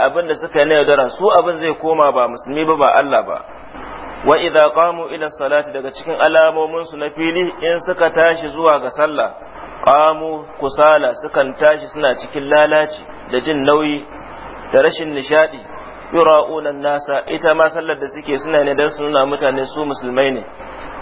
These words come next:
"Wala yadhkuruna Allah illa qalila," dan haka ba sa ambatan Allah sai dan kadan. Shi ma na sama wa kai mafita ne.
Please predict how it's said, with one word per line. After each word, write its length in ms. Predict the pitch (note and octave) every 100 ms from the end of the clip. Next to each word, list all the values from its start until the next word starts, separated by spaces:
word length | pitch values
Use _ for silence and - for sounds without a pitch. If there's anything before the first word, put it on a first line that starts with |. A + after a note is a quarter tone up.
| -
"Wala 240 | E3 F3 E3
yadhkuruna 560 | D#3 D3+ - C#3+ D3+ C#3+
Allah 380 | C#3+ C#3+ C3 -
illa 280 | C#3 C#3 C3+
qalila," 320 | C3 B2+ C3 B2
dan 160 | C#3+
haka 240 | D3 D3 C3
ba 180 | D3 D3+
sa 240 | C#3+ E2
ambatan 340 | C3+ C3+ C#3 C3
Allah 260 | C3 C3+ A#2
sai 180 | - A#2+
dan 160 | B2+ B2
kadan. 300 | - - - - - - - - - - - - - - - - - - - - -
Shi 160 | C#3 C#3+
ma 240 | C#3 C#3 - - -
na 80 | C#3
sama 360 | C3+ D3+ D3+ C3+
wa 80 | B2 -
kai 260 | D3 D3 C3+ - - - -
mafita 460 | C3+ C#3 C#3+ C3+
ne. 120 | B2